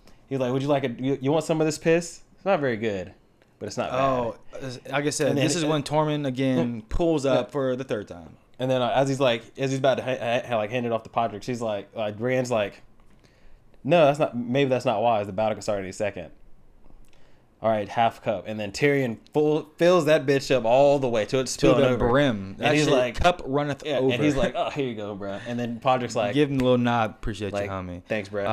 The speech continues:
Speaker 1: I got
Speaker 2: and
Speaker 1: you."
Speaker 2: we cool. We get the backstory of,
Speaker 1: Mm-hmm.
Speaker 2: uh, how Tormund became Jon
Speaker 1: Yeah, he, he
Speaker 2: Spain.
Speaker 1: comes in. She, like, again, pull, just pulling up. He, he sees her instantly,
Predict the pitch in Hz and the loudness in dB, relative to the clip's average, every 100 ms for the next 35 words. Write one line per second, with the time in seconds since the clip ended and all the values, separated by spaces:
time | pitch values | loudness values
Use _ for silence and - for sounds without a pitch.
0 | 107 104 165 214 214 - 226 233 156 185 | -2 0 0 2 0 0 0 0 -2 -6
1 | 202 156 151 170 - 170 165 160 151 - | -4 2 2 2 2 6 6 6 -2 -12
2 | - - 127 147 147 151 147 143 - _ | -20 -12 -2 0 2 0 0 -4 -10 _
3 | - 185 180 - 190 185 175 165 180 208 | -2 2 2 2 0 0 -4 -6 -4 0
4 | 214 117 117 110 110 104 139 147 165 135 | 0 0 0 -2 -2 -4 0 0 2 0
5 | 117 107 98 98 - - - - - 147 | 0 -4 -6 -10 -16 -20 -20 -14 -12 -4
6 | 127 120 101 - 135 139 117 117 - - | 0 0 -4 -10 -2 0 0 -4 -10 -2
7 | 156 143 143 - 170 175 151 123 127 147 | 0 0 -4 0 2 4 4 4 0 -4
8 | - _ - 143 147 151 127 139 143 127 | -12 _ -2 -2 2 0 2 -2 -4 -8
9 | 107 | -8